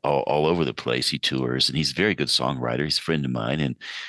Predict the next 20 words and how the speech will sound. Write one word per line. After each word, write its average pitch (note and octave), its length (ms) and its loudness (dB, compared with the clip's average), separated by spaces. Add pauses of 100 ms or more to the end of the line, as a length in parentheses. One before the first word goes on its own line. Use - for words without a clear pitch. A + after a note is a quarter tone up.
(160)
and C2+ 220 0
another C#2+ 260 0
fellow, B1 340 -2
Kevin C2+ 360 -2
Cannon, C2 500 -2
and, B1+ 360 -2
and B1 180 -4
another A#1+ 380 -4
fellow B1+ 220 0
named C2 380 -4
David C2+ 540 -2
was A#1+ 200 0
here, B1+ 380 -2 (420)
and C3 140 2
they C#3+ 100 4
all E2+ 200 2
play, C2 520 0 (360)
and A#2 260 2
they B2+ 120 4
usually A#2 720 4